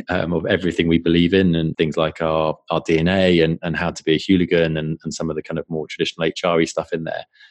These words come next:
We'd send it to them in advance. They'd, they'd sort of pick holes in it and, and tap me on the back for some good stuff in there, and,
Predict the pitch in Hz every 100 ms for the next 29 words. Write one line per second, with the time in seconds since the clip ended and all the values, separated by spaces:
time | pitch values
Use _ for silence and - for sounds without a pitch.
0 | - 85 85 82 - 92 85 - 92 85
1 | 82 80 82 92 82 80 - 90 80 -
2 | _ 90 82 - 82 - - - 90 85
3 | 76 87 82 82 82 76 73 80 - 82
4 | 78 76 78 - - - - _ - 90
5 | 85 78 85 85 - 85 - 90 85 -
6 | 82 82 80 76 80